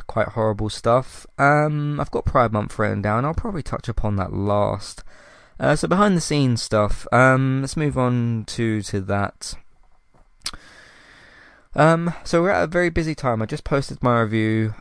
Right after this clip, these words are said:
um, this, this Friday night. You would have seen it a few days ago. I'm trying to remember that this episode's coming out in a few days and not today. Uh, for Flight Attendant, by the time you hear this, I will have probably been caught up with Obi-Wan,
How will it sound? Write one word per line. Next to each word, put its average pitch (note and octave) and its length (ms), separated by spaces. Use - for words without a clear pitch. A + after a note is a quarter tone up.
um, G#2 760
this, G2+ 260
this G2 160
Friday G2 320
night. B2+ 280
You G2+ 120
would G2 80
have F#2+ 100
seen G2+ 200
it - 80
a - 40
few G2 160
days G#2 240
ago. B2 240
I'm A#2 140
trying B2 180
to A#2 60
remember G#2+ 300
that G2 120
this G2 220
episode's G2+ 420
coming G2 240
out F#2+ 120
in F#2+ 60
a G2+ 40
few G#2 200
days F#2+ 260
and F2+ 120
not F2+ 160
today. F2+ 320
Uh, A2 160
for G2+ 120
Flight C#3 280
Attendant, D#3 520
by B2+ 120
the B2 80
time D3+ 240
you B2+ 100
hear C#3+ 220
this, E3 300
I B2 120
will A#2+ 140
have A2+ 180
probably A2+ 440
been G#2+ 260
caught A2 220
up G#2 180
with G2+ 560
Obi-Wan, C3+ 600